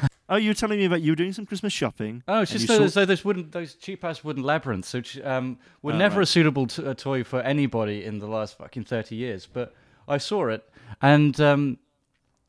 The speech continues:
Speaker 2: like, it was the exact same layout and path as this thing that I had that was, like, fucking thirty years old. So in the, in,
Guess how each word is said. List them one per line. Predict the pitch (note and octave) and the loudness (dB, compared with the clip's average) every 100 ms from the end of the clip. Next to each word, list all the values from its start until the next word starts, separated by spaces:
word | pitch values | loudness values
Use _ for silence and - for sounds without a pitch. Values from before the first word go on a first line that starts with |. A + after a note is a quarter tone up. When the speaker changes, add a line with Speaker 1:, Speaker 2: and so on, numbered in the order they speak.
| - | -4
Speaker 2:
like, | C#3+ D3 | -4 -2
it | F3 F3 | -2 -2
was | E3 | -2
the | E3 | -2
exact | E3 - G#3 G#3+ - | -2 -2 -4 -4 -4
same | G3 F3+ D#3+ B2 | -2 0 -2 0
layout | C#3+ E3+ C#3 A#2 | 2 4 2 0
and | A2+ | 0
path | D#3 C3 G#2+ | 4 4 2
as | G#2+ G#2 | -4 -2
this | C3 - - _ | -2 -4 -10 _
thing | - C#3+ | -2 0
that | B2+ | 2
I | B2 C#3 | 2 4
had | A#2+ G2+ | 2 -2
that | G#2+ | -4
was, | A2 G#2+ | -4 -4
like, | A#2 A2 | -4 -4
fucking | B2 A2+ B2 | -6 -4 -4
thirty | - B2+ A#2+ A#2+ | 0 0 0 -2
years | A#2+ A2+ | -2 0
old. | C#3 C3 | 0 -2
So | - B2+ | 0 -2
in | B2 | 0
the, | B2+ - _ - - - - _ _ _ | -2 -4 _ -20 -20 -20 -20 _ _ _
in, | E3 D#3+ D3 | -4 -2 -4